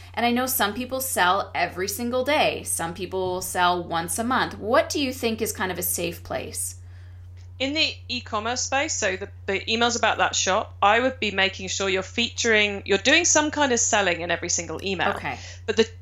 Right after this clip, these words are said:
Speaker 2: joy in e-commerce is that most of the content you want to put out there directly relates to your products. So you'd actually be doing a disservice if you didn't include the product in there. So, you
Speaker 1: True.
Speaker 2: know, if you're talking about healthy diet or weight loss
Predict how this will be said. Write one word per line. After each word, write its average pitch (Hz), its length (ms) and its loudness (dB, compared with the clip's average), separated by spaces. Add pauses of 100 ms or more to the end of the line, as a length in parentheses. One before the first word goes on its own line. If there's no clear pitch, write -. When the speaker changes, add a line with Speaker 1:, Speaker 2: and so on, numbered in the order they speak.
Speaker 2:
joy 311 520 8
in 247 200 4
e-commerce 208 840 2
is 190 300 2
that - 380 0 (1000)
most 233 420 4
of 285 80 -4
the 285 60 -2
content 269 520 0
you 240 100 -4
want 220 140 0
to - 20 2
put 208 220 -2
out 202 240 4
there 269 320 4 (160)
directly 208 420 2
relates 196 320 0
to - 60 -6
your 190 80 0
products. - 640 -4
So - 80 2
you'd 220 120 6
actually 254 220 2
be 247 60 0
doing 220 220 4
a 190 40 2
disservice 190 540 2
if 196 80 -6
you 185 140 -8
didn't 202 260 2
include 220 300 -2
the 214 60 -2
product 214 420 2
in 190 140 0
there. 277 180 4 (400)
So, - 140 2
you 233 40 6
Speaker 1:
True. 208 80 6
Speaker 2:
know, 160 40 4
if - 120 0
you're 262 80 4
talking 269 440 -2
about 190 360 2
healthy 214 400 0
diet 175 500 2
or 165 140 -6
weight 185 280 2
loss - 460 -4